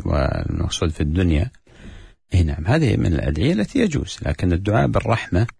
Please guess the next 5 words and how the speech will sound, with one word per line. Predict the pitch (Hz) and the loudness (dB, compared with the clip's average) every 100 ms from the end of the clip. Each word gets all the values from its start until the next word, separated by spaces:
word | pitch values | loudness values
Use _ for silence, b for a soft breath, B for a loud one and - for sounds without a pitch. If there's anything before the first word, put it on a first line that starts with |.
| _ _ _ _ _ - | _ _ _ _ _ -6
إذا | 87 87 | 0 0
قصدت | - - - 98 92 85 - - | -2 -4 -2 0 0 -2 -4 -6
الرحمة | - 98 - 95 | -2 -2 0 -2
في | 87 98 92 - - | -2 -2 -2 -2 -4
حياته، | - 90 98 87 - 85 139 | -2 2 4 2 0 -2 -2